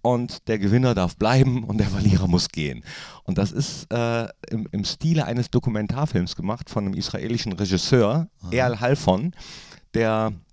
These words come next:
Speaker 1: auch, äh, großer Borussia Mönchengladbach-Fan ist.
Speaker 2: Okay.
Speaker 1: Ich glaube, nur deswegen durfte ich da auch <laughs> mitspielen.
Speaker 2: Das
Speaker 1: Und,
Speaker 2: glaub ich nicht.
Speaker 1: und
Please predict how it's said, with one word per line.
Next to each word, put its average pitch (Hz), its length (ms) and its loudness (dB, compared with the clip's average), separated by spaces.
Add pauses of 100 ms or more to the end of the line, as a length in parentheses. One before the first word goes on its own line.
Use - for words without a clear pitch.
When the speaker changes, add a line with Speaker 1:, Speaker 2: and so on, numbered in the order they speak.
(680)
Speaker 1:
auch, 104 440 4
äh, 98 200 2
großer 156 380 6
Borussia 131 340 2
Mönchengladbach-Fan 107 840 -2
ist. - 380 -2
Speaker 2:
Okay. - 380 -10
Speaker 1:
Ich 104 120 -4
glaube, 120 260 2
nur 113 200 2
deswegen 107 400 -2
durfte 120 240 0
ich - 80 -4
da 80 80 2
auch 101 120 2
<laughs> - 0 -
mitspielen. 139 760 6 (560)
Speaker 2:
Das 104 100 -4
Speaker 1:
Und, 131 80 6
Speaker 2:
glaub 92 220 0
ich 82 120 -8
nicht. 80 220 -8
Speaker 1:
und 123 320 -2